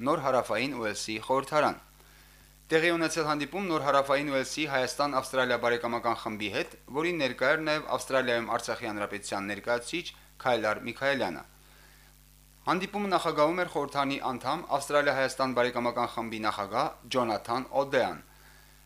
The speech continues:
Արայիկ Հարությունյանը շնորհակալություն է հայտնել Նոր Հարավային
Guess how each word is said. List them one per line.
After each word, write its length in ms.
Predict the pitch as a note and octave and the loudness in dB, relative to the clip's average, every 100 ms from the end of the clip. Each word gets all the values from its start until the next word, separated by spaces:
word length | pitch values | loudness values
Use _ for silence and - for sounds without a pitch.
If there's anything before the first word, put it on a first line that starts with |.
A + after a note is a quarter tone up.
| - | 2
Արայիկ 360 | B2 C#3 C#3+ D3 | 6 6 6 2
Հարությունյանը 440 | C#3 C#3 D3+ F3 F3 | 2 0 -2 0 0
շնորհակալություն 560 | F3+ F3 E3+ E3+ F#3 | 0 2 2 0 2
է 80 | D3+ | 4
հայտնել 360 | A#2 A2+ C3 C#3 | 4 2 0 2
Նոր 160 | C3+ A#2 | 0 2
Հարավային 460 | B2 A#2+ A#2+ B2 | 2 2 0 -2